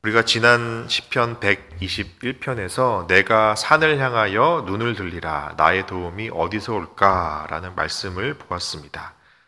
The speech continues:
오늘 일 절도 비슷하게 "하늘에 계시는 주여, 내가 눈을 들어 주께 향하나이다" 라고 고백합니다. 그의 눈을 다시 하나님을 향해서 들었습니다.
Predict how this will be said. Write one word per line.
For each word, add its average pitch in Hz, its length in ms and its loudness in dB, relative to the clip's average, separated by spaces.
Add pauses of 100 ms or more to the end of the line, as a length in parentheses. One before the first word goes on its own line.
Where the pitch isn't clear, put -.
(280)
오늘 127 240 4
일 165 160 6
절도 127 720 4
비슷하게 110 960 0
"하늘에 156 440 0
계시는 123 340 -4
주여, 82 500 -6
내가 104 360 2
눈을 127 520 -2
들어 127 560 0
주께 - 460 -4
향하나이다" 92 1040 -4 (380)
라고 98 240 -2
고백합니다. - 720 -8 (880)
그의 135 260 8
눈을 117 340 2
다시 - 320 -2
하나님을 147 600 2
향해서 101 680 -6
들었습니다. 87 760 -4